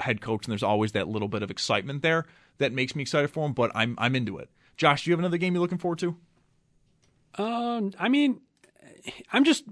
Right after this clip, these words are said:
Speaker 2: I, I'm really excited just for all of them, to be <laughs> honest with
Speaker 1: 'Cause it
Speaker 2: you.
Speaker 1: gets to be one of those, like,
Speaker 2: I, I,
Speaker 1: I can
Speaker 2: I
Speaker 1: just
Speaker 2: hate,
Speaker 1: sit back and just, like,
Speaker 2: I,
Speaker 1: flip
Speaker 2: yeah.
Speaker 1: the channel and go to whatever one is,
Speaker 2: I
Speaker 1: like,
Speaker 2: hate
Speaker 1: good
Speaker 2: giving
Speaker 1: at the
Speaker 2: that
Speaker 1: point.
Speaker 2: answer, but, like,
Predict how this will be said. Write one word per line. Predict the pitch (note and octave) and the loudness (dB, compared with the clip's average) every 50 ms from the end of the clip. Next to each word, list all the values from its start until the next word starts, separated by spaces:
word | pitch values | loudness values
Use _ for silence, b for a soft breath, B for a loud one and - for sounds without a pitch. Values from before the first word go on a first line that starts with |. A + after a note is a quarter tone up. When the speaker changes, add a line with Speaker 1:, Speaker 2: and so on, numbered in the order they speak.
| - - - | -10 -2 0
Speaker 2:
I, | F3+ F#3+ - | 0 4 6
I'm | F#3+ F#3 F3+ | 6 6 8
really | G#3 D4 C4+ F3 | 8 8 6 6
excited | - - - C#3 A#2+ A2 | 6 6 2 2 2 2
just | A2 - - | -2 -4 -4
for | - - - | -4 -6 -2
all | A#2 G#2+ A2 A#2+ C3+ | 2 4 4 4 4
of | C#3 | 4
them, | C#3+ E3 D#3+ D#3+ | 4 4 4 4
to | - D3+ | 2 4
be | C#3 C#3 | 6 6
<laughs> | |
honest | C3 D#3 E3 G3 G3+ - - | 8 10 10 8 8 8 8
with | D#3 - | 8 8
Speaker 1:
'Cause | A3+ | 10
it | A#3 | 10
Speaker 2:
you. | C4+ | 12
Speaker 1:
gets | A#3 C4+ C4 | 12 12 12
to | A#3+ | 10
be | C4 | 6
one | A3+ G#3 G#3+ | 8 8 8
of | A3 G#3 | 10 10
those, | G3+ G#3+ | 10 10
like, | G3 F#3+ | 12 12
Speaker 2:
I, | G#3+ A3 | 12 12
I, | F#3 | 12
Speaker 1:
I | F#3 | 10
can | F#3 G#3 | 10 10
Speaker 2:
I | F#3+ | 10
Speaker 1:
just | E3 F3 | 12 12
Speaker 2:
hate, | F#3+ G3 G3 | 12 12 12
Speaker 1:
sit | G3+ G#3 - | 12 10 8
back | D3 D#3+ E3+ E3 D#3 - | 6 6 6 6 4 2
and | E3 C#3+ | -4 -4
just, | C#3+ C3+ - | -4 -4 -2
like, | E3 C#3 - | -2 0 4
Speaker 2:
I, | - F#3 | 4 4
Speaker 1:
flip | F#3 G#3 G3+ | 4 6 8
Speaker 2:
yeah. | F#3 D#3 | 8 8
Speaker 1:
the | A#2+ - | 8 6
channel | F3+ D3+ D#3 D#3 D#3 | 2 2 2 2 2
and | D3+ C#3+ | 2 4
go | C#3+ C#3+ | 4 4
to | D3 | 4
whatever | D3 C#3+ C#3+ C3 C3 C3+ C#3+ | 4 4 2 2 2 2 0
one | C#3+ C3+ C#3 | 0 0 4
is, | C3+ G#3 | 6 6
Speaker 2:
I | |
Speaker 1:
like, | G3+ G3+ | 8 8
Speaker 2:
hate | A#3+ D4 | 6 6
Speaker 1:
good | C4 - | 6 6
Speaker 2:
giving | B3 A#3 A#3 G#3 | 4 6 6 6
Speaker 1:
at | |
the | F#3+ E3+ | 6 6
Speaker 2:
that | D3+ | 6
Speaker 1:
point. | C#3+ D3 | 6 6
Speaker 2:
answer, | D3+ D3 - - B2+ A2 | 4 2 0 -2 -4 -4
but, | G2+ A#2+ A#2+ B2 | 0 -2 -2 0
like, | B2 B2 B2+ A#2+ - | 2 2 0 0 -2